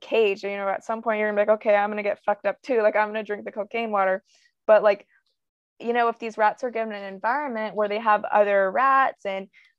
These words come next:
like, environments to interact with in a positive manner, then there's no need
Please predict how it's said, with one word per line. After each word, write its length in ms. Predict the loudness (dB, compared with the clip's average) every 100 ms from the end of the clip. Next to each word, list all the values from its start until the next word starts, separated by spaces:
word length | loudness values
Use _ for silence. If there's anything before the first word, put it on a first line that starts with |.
| -4
like, 240 | -4 -4
environments 760 | -12 -2 2 2 2 -2 -6 -10
to 120 | -8
interact 520 | -4 2 4 4 2
with 180 | -6 -4
in 100 | -6
a 60 | -8
positive 540 | -4 -2 -2 -4 -10
manner, 580 | -10 -8 -6 -4 -4 -6 _ _ _ _
then 120 | 0 4
there's 220 | 2 2
no 300 | 0 0 0
need 720 | -6 -8 -6 -4 -4 -6 -8